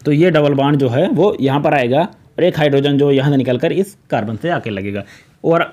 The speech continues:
मेरा कहने का मतलब है, ये डबल बॉन्ड यहाँ पर आएगा, क्योंकि यहाँ पर इस कार्बन के पास स्पेस ही नहीं है कि ये डबल बॉन्ड बना पाएगा। अगर हाइड्रोजन होता तो कुछ पॉसिबिलिटी होती, लेकिन हाइड्रोजन ही नहीं है इसके पास,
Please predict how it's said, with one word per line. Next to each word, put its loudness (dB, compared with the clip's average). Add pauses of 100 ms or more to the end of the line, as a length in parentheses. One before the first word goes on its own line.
(140)
मेरा 2
कहने -2
का -2
मतलब 2
है, 2
ये 2
डबल 0
बॉन्ड 0
यहाँ -2
पर -4
आएगा, -4
क्योंकि -4
यहाँ 0
पर 0 (1120)
इस -4
कार्बन 2
के 2
पास 0
स्पेस 0
ही 0
नहीं 0
है 0
कि 0
ये 2 (240)
डबल 0
बॉन्ड 0
बना 0
पाएगा। -2 (840)
अगर -2
हाइड्रोजन 2
होता 2
तो 0 (300)
कुछ -6
पॉसिबिलिटी 0
होती, -2 (100)
लेकिन -2
हाइड्रोजन 0
ही 0
नहीं -2
है -2
इसके -2
पास, -2